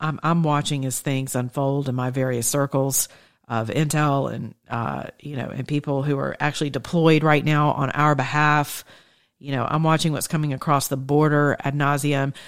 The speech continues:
Thank God for Governor DeSantis. He is actually sending law enforcement to the border to assist Governor Abbott. He is putting his forces where his mouth and his, and his money,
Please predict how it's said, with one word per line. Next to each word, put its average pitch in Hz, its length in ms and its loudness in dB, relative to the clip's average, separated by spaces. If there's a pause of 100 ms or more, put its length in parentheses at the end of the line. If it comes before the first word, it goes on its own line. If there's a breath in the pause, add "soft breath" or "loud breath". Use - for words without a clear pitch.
(360 loud breath)
Thank 180 360 0
God 151 420 4
for 151 120 -2
Governor 143 320 0
DeSantis. 147 680 0
He 196 180 0
is 143 140 0
actually 147 360 0
sending 202 580 4
law 139 220 2
enforcement 139 540 -2
to 226 220 6
the 220 80 6
border 180 400 4
to 156 160 -2
assist 170 480 0
Governor 147 400 2
Abbott. 135 400 -2 (1400 soft breath)
He 170 180 2
is 156 120 2
putting 190 360 2
his 160 420 2 (180 loud breath)
forces 170 640 2
where 151 300 2
his 143 260 0
mouth 170 460 4
and 147 100 4
his, 131 220 0
and 151 160 -2
his 135 200 -2
money, 151 540 0